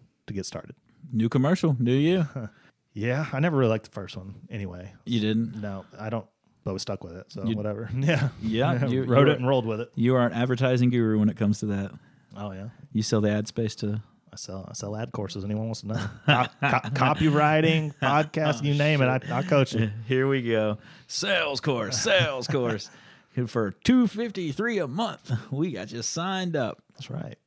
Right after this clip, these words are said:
Speaker 2: Nice.
Speaker 1: That's right. Recurring revenue.
Speaker 2: I like it. I like it. That's the dream, right? Passive.
Speaker 1: Yeah. That word passive, that is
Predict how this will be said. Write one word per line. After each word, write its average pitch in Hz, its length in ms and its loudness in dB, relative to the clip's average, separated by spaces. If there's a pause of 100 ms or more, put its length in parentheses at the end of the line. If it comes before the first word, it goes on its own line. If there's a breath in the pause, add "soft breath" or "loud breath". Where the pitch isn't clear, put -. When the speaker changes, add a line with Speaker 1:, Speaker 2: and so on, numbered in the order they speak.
Speaker 2:
Nice. 151 300 2
Speaker 1:
That's 156 120 -2
right. - 80 0
Recurring 139 220 0
revenue. 104 400 -2 (180)
Speaker 2:
I - 80 -8
like 185 260 -2
it. 131 180 -6 (200)
I - 60 -8
like 156 180 -6
it. 127 80 -4
That's 143 160 -4
the 156 120 -4
dream, 143 380 4
right? 135 320 2 (280)
Passive. 123 600 -4 (380 soft breath)
Speaker 1:
Yeah. 87 280 -6 (400)
That 92 320 -8 (360)
word 113 300 -2
passive, 98 480 -6
that 92 220 -8
is 101 180 -10